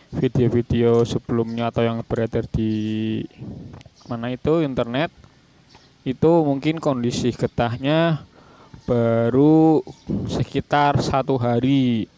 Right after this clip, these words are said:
atau maksimal dua hari. Jadi getahnya belum begitu lengket alias getahnya masih kondisinya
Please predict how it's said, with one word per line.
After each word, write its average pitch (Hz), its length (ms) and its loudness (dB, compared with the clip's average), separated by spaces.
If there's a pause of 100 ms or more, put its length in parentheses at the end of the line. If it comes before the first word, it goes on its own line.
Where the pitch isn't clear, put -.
(100)
atau 131 400 0
maksimal 127 480 -2
dua 120 240 0
hari. 113 320 -2
Jadi 127 320 -4
getahnya 131 320 -6
belum 113 400 -4 (320)
begitu 117 320 -2
lengket 120 320 -6
alias 123 400 -4
getahnya 123 400 -4
masih 135 480 -2 (640)
kondisinya 123 1120 -2